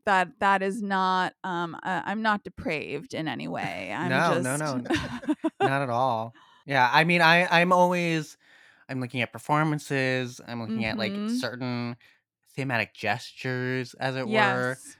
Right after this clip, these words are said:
Speaker 2: Um, looking for, like, motifs, so to speak. Um,
Speaker 1: Yes.
Speaker 2: but I, like, if, if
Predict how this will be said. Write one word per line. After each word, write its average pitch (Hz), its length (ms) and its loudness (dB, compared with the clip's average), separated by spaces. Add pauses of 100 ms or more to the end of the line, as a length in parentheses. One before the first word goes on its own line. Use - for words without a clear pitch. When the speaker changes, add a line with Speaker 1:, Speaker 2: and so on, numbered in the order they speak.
(320)
Speaker 2:
Um, 107 480 -6 (140)
looking 117 300 -12
for, 117 240 -6
like, 104 360 -4 (680)
motifs, 113 920 -8 (220)
so 110 140 -10
to 101 80 -10
speak. 101 320 -10 (460)
Um, 113 100 2 (200)
Speaker 1:
Yes. - 300 -14 (840)
Speaker 2:
but 139 280 0 (180)
I, 131 500 2 (480)
like, 143 260 0
if, 151 220 -4 (220)
if 143 300 0